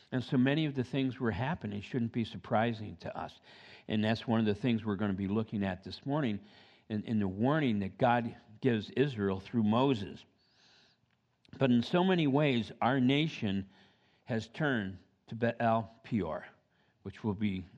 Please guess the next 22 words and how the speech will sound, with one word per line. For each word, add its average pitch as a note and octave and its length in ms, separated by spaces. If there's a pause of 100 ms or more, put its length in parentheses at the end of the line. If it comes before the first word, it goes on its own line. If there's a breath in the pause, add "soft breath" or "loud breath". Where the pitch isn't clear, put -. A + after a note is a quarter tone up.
(280)
understanding G#2+ 600
when F#2 120
we F2+ 80
read G2 260
this G2 160
portion - 420
of F#2 80
Scripture. F2 400
We'll D#2+ 140
be F2+ 120
getting F#2 280
into G2 260
that. F#2+ 240 (1300 loud breath)
And D3 140
it's D3+ 160
amazing D3 680 (880 loud breath)
the C3+ 80
way C#3+ 200
our B2+ 120
nation B2+ 340
has A2 140
changed. A#2+ 340